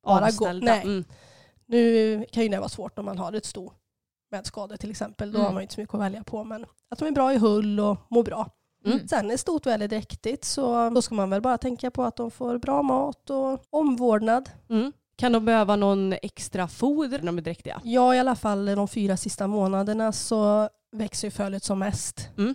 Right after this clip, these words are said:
Speaker 1: Eh, hästar är ganska sega <laughs> i, eh, utvecklingen så att säga. Och det är ju, syns ju oftast inte på ett sto heller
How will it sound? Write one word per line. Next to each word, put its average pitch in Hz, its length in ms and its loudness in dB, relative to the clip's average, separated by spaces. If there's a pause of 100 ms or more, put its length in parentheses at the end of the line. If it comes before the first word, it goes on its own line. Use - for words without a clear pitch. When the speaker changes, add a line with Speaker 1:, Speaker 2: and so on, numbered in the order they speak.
Speaker 1:
Eh, 208 540 -6
hästar 247 220 2
är 254 40 2
ganska 247 260 2
sega 214 380 0 (260)
<laughs> 226 280 0
i, 247 380 4
eh, 233 80 0 (680)
utvecklingen 202 720 2
så 208 100 0
att 196 100 0
säga. 202 220 4
Och 185 80 0
det 196 80 0
är 202 120 0
ju, 202 400 0
syns 180 400 -2
ju 226 40 2
oftast 196 280 -2
inte 180 220 -6
på 185 120 -8
ett - 80 -8
sto 185 240 -6
heller 196 500 -4